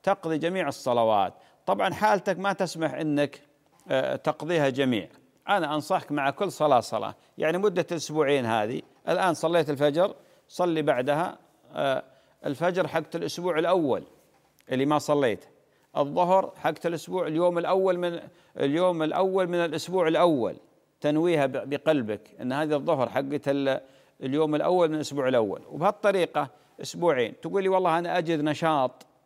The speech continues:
أحيانا لأني أنا مستلقي على السرير"، ها؟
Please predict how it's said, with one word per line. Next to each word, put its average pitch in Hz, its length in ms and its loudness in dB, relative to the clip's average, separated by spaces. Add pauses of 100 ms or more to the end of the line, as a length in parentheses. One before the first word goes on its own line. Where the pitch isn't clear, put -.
(120)
أحيانا 135 500 0
لأني 165 340 -4
أنا 170 100 -2
مستلقي 151 600 -2 (300)
على 160 200 0
السرير"، 135 560 -2 (500)
ها؟ 160 220 0